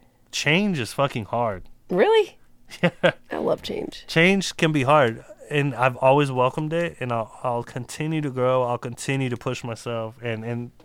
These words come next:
Speaker 1: get outside the box, like
Speaker 2: Mm-hmm.
Speaker 1: coming on here today. But change can be hard, and you have to stick with it. And, and the reason I wanted to discuss the things we did today is because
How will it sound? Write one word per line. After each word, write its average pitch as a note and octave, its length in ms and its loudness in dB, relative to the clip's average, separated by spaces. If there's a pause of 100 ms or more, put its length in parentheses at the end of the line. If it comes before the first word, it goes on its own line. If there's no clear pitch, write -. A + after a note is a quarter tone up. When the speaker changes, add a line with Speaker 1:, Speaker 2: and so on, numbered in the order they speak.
(120)
Speaker 1:
get C#3 140 -2
outside C3+ 300 0
the D3+ 80 4
box, D3 480 4
like F#3 160 6
Speaker 2:
Mm-hmm. F#3 80 4
Speaker 1:
coming D#3+ 180 2
on C#3 100 0
here C#3 180 0
today. A#2+ 440 -2 (560)
But C3+ 380 2
change D3 400 0
can D3+ 100 -2
be B2+ 140 -4
hard, A#2+ 580 -4
and A#2+ 320 -2
you A#2+ 220 -4
have B2+ 420 0
to A#2+ 80 -12
stick - 300 -10
with B2 200 -6
it. A2+ 280 -4 (120)
And, A#2+ 220 -8 (460)
and B2 160 -2
the B2 80 2
reason F3 320 4
I E3+ 80 6
wanted D#3 260 4
to B2+ 80 -2
discuss C#3 640 0
the - 140 -20
things B2 260 0
we A#2+ 100 -4
did B2 220 -2
today A#2 480 0
is A#2 260 -6
because B2 760 0